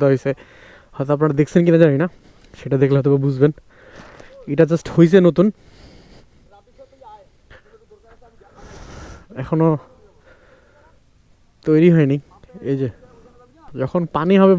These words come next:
ভরপুর তখন ছাড়ে দিবে, তখন এটা আসলে দেখলে মানে ভাল লাগবে। যেমন আমার সুইচ গেট ব্লক আছে, যারা দেখেন নাই দেখে নেবেন। যখন উত্তাল পানি হয়, যখন ছাড়ে দেয়, তখন হচ্ছে যে দেখবেন যে গেটগুলোতে কীরকম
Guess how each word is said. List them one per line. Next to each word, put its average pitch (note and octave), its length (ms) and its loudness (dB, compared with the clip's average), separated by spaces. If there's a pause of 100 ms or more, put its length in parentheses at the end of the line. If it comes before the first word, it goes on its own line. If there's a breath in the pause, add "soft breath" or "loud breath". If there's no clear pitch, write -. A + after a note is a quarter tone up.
ভরপুর F3 240 2 (100)
তখন F3 160 -4 (100)
ছাড়ে F3 240 2
দিবে, D#3+ 120 2 (100)
তখন E3 260 0
এটা E3 120 -2 (120)
আসলে E3 280 -4
দেখলে D#3 220 0 (280)
মানে C#3 200 -4
ভাল C3+ 160 -4
লাগবে। B2 220 -2 (720 soft breath)
যেমন C#3 220 2
আমার D3+ 160 0
সুইচ D#3 200 -2
গেট E3 180 4
ব্লক D#3 240 2
আছে, - 140 -2 (100)
যারা C#3+ 120 2 (100)
দেখেন D3 240 0
নাই D3 140 0
দেখে D#3 200 4
নেবেন। D3+ 180 0 (760 loud breath)
যখন C#3 240 -6
উত্তাল F#3 220 2 (100)
পানি F3+ 220 2
হয়, F3 180 6
যখন E3 160 2 (120)
ছাড়ে D#3 200 2
দেয়, D#3 180 2
তখন D3 240 -2
হচ্ছে D#3 220 0
যে D3+ 140 4
দেখবেন C#3+ 220 -2 (100)
যে C3 100 -8
গেটগুলোতে C#3 440 0
কীরকম C#3 240 0